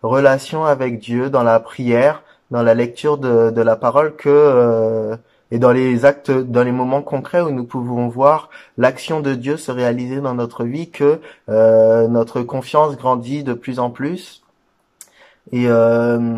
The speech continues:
moi, tout a, tout a commencé, euh, au moment de ma, de ma conversion. Euh, à l'âge de, de vingt-deux ans, j'étais dans une situation de vie assez compliquée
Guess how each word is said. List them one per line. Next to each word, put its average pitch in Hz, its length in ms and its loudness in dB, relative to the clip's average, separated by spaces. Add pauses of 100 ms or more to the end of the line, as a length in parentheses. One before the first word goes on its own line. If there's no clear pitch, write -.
(1200)
moi, 143 260 4
tout 180 300 -10
a, 131 400 6
tout 143 180 -10
a 151 100 2
commencé, 143 640 -4
euh, 113 160 2
au 117 160 -2
moment 117 260 0
de 147 80 -4
ma, 110 440 -4
de 107 160 -8
ma 101 160 -8
conversion. 143 720 -8 (640)
Euh, 107 1080 -4 (1080)
à - 100 0
l'âge 151 300 2
de, 120 640 0
de 117 140 -4
vingt-deux 139 500 -2
ans, 156 120 2
j'étais 143 280 -8
dans 127 160 -2
une 127 200 -10
situation 139 540 -8
de 143 100 -6
vie 135 260 -6
assez 147 240 -4
compliquée 151 680 -8